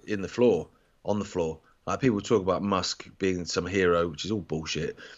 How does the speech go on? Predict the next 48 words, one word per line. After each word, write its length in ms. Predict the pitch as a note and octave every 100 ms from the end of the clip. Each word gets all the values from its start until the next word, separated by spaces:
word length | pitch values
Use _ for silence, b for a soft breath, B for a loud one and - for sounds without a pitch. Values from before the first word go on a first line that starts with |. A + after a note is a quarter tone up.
| B
and 100 | -
how 260 | G2+ G2 F#2 G1+ G1+ - -
X 300 | G#2 - G#2
is 100 | F#2
a 60 |
social, 560 | - G2 F#2 G2 F2+ - -
like, 200 | F2+ D2+
a, 60 |
a, 180 | F2+ F#2 - F2+
a 40 |
free 340 | - - G#2 F2+
speech 400 | - G#2 F#2+ -
platform 400 | F#2 - E2+ E2+
and 80 |
all 60 | F#2
this 140 | A#2
sort 140 | - D#2+
of 20 |
stuff. 200 | E2 E2
It's 120 | F2+
like, 100 | G#2
fuck 300 | - C#3 -
off, 200 | E2+ E2+ B B B B -
if 160 | A#2 E3+
I 100 | D3+
put 200 | - A#2+
up 160 | A#2+
a 40 | A2
tweet 460 | - - F2 E2 b b b b b -
of 240 | G#2 F#2
something 480 | - A2 E2+ F#2+ F2 _ _
my 140 | G2+
daughter 420 | F#2+ G#2+ G2+ F#2 F2
said 380 | F2 D#2+ D#2+ - b b _
or, 320 | G2 G2 F#2 D#2
or 200 | F#2+ F2
something 560 | - F#2 F2 F#2+ F2 -
jokey 440 | G#2+ F#2+ F2+ F#2 E2+
or 60 |
funny 360 | D#2+ G2+ F#2 F2+
or 200 | E2+ F2
about 280 | E2+ E2+ -
a 40 |
T 220 | - G2
V 200 | F2+ F#2
series 440 | D#2+ F2 E2 E2 E2
or 140 | F2+
whatever, 480 | F2 F#2 F#2+ E2+